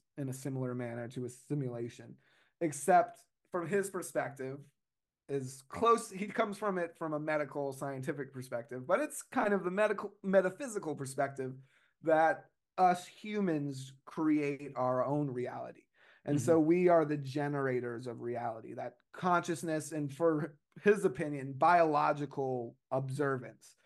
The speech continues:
Speaker 1: So even down to the insects and the birds and the plants, that without that stimulation, none of this quote unquote reality exists.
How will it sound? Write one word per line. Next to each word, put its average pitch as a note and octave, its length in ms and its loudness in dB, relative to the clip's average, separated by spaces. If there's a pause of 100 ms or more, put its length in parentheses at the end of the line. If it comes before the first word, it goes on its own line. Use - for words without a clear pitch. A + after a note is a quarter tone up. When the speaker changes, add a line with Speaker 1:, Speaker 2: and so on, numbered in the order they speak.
(160)
Speaker 1:
So D#3+ 180 2
even E3+ 300 0
down D3+ 300 2
to D3 100 -2
the C#3 160 0
insects C3+ 640 -2
and B2+ 200 -4
the C3 40 -4
birds B2+ 520 -2
and B2+ 120 -4
the A#2+ 40 -8
plants, B2 520 -8 (720)
that F3 460 6 (1120)
without F3 500 2
that D#3+ 280 4
stimulation, D3+ 1080 -2
none D3+ 200 -2
of D3 140 -6
this C#3 260 -6
quote C#3+ 300 -6
unquote C3+ 360 -4
reality B2 760 -6
exists. B2+ 760 -12